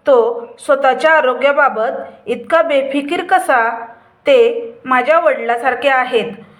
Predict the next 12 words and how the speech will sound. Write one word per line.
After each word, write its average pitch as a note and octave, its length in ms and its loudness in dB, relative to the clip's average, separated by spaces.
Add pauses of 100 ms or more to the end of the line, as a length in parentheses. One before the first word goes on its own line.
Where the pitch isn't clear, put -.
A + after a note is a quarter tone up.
(140)
माझे C4+ 400 2
वडील C#4 420 0 (340)
लहानपणीच C#4 680 0
मला E4 280 2
सोडून E4 560 0 (180)
देवाघरी C4+ 640 2
गेले. B3+ 560 0 (260)
आता B3 560 0 (240)
हेच C#4 320 0
माझे D#4 380 0
वडील C#4 360 0
आहेत. B3 380 0